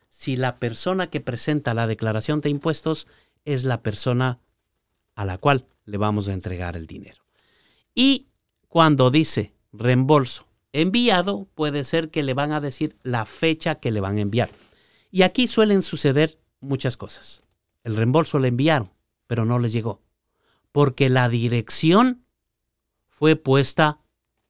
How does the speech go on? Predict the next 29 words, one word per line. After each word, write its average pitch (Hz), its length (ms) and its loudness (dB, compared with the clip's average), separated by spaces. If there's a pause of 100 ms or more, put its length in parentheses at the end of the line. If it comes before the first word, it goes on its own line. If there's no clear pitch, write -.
incorrecta. 113 800 -2 (420)
O 147 140 2
usted 143 380 0
no 196 140 4
le 175 140 2
dijo 156 400 -4
a 113 140 -4
su 208 260 -4
preparador 127 720 0 (300)
que 110 120 0
ya 117 140 2
se - 160 -4
había 107 280 -2
cambiado 95 460 -4
de 85 120 -12
casa. - 340 -8 (480)
O 196 220 8
el 190 120 4
preparador 170 800 6 (240)
o 110 200 2
usted 175 440 2 (200)
se - 280 0
equivocaron 196 880 0 (960)
en 117 200 2
manifestar 117 720 0 (420)
el 107 220 -2
número 113 340 2
de 98 240 0 (140)
ruta 156 560 0